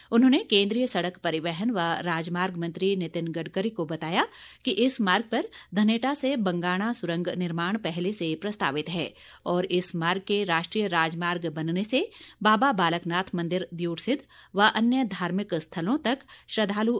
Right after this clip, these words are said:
आसानी से पहुंच सकेंगे। डॉक्टर सिकंदर कुमार ने रंगस लठियानी मार्ग को राष्ट्रीय राजमार्ग घोषित करने की प्रक्रिया को गति देने और इसके लिए आवश्यक बजट इसी वित्त वर्ष में आवंटित करने का केंद्र से आग्रह किया।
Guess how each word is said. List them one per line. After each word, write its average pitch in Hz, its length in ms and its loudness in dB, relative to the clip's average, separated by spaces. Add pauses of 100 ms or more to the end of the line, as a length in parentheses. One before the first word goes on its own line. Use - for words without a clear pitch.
आसानी 170 400 0
से 214 160 0 (220)
पहुंच 233 240 0
सकेंगे। 156 480 0 (380)
डॉक्टर 226 320 2
सिकंदर 185 460 0
कुमार 190 340 -2
ने 226 200 0
रंगस 180 440 -2
लठियानी 165 560 -2
मार्ग 175 340 -2
को 240 160 0 (400)
राष्ट्रीय 240 440 2
राजमार्ग 185 640 0
घोषित 170 420 -4
करने 170 300 -2
की 233 220 -2
प्रक्रिया 202 480 -4
को 220 220 -4
गति 165 260 -4
देने 156 280 0 (420)
और 233 180 4
इसके 247 280 0
लिए 285 180 2 (100)
आवश्यक 185 420 0
बजट 165 360 -2 (100)
इसी 262 260 0
वित्त 175 240 -4
वर्ष 170 280 -4
में 214 280 -2
आवंटित 165 440 -4
करने 160 280 -2
का 160 260 -4
केंद्र 208 340 -4
से 160 360 -6
आग्रह 165 400 -2
किया। 156 440 0